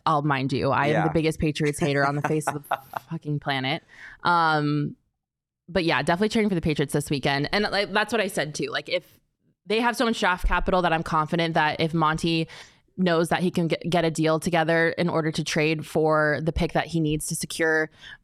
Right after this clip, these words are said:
Speaker 1: Marvin Harrison Junior, then by all means, that is great. I am on the Marvin Harrison Junior train. Like, I'm the conductor of this <laughs> train. Like,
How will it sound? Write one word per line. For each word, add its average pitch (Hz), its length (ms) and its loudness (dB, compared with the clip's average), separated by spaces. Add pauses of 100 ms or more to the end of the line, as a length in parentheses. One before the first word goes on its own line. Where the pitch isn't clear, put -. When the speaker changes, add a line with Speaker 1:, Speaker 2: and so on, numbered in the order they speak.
Speaker 1:
Marvin 160 300 0
Harrison 156 320 0
Junior, 160 260 0
then 151 420 -2
by 160 220 2
all 156 160 2
means, 160 440 -2 (100)
that 160 240 0
is 151 100 -4
great. 156 520 -2
I 175 180 2
am 190 140 0
on 170 380 2
the 165 80 0
Marvin 156 280 0
Harrison 160 280 0
Junior 151 200 0
train. 160 500 -2 (520)
Like, 156 240 -2 (200)
I'm 175 220 2
the 175 60 0
conductor 156 440 0
of 135 140 -2
this - 160 -6
<laughs> - 0 -
train. - 540 0
Like, 214 520 2